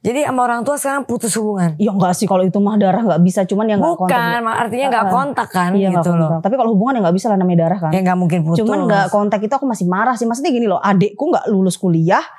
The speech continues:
Speaker 2: dikasih modal dagang, dinikahin, tapi kan duit aku yang kirim.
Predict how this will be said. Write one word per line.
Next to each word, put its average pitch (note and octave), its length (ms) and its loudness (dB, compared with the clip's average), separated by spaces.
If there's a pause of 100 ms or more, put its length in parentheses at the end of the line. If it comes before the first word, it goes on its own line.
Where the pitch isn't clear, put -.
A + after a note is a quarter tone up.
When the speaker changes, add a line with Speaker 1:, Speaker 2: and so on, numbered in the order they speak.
(400)
Speaker 2:
dikasih - 440 -2
modal F3 340 2
dagang, A#3 600 0
dinikahin, F#3+ 560 0
tapi C4+ 160 -6
kan F#4+ 160 -2
duit D#4+ 160 -2
aku E4+ 240 -4
yang A#3 80 -2
kirim. F#3+ 320 0